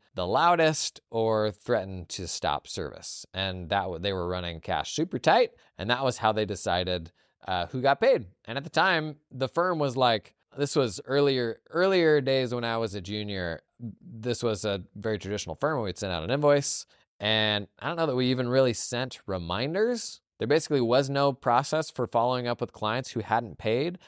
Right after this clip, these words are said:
Uh, the partner would just see it the next time they went to bill them,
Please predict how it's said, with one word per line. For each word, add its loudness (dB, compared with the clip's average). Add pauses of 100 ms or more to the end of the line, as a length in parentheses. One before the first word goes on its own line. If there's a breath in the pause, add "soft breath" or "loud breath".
(200 soft breath)
Uh, 4
the 0
partner 2
would 2
just 2
see 6
it 2
the 0
next -2
time -2
they 0
went -4
to -8
bill 4
them, -6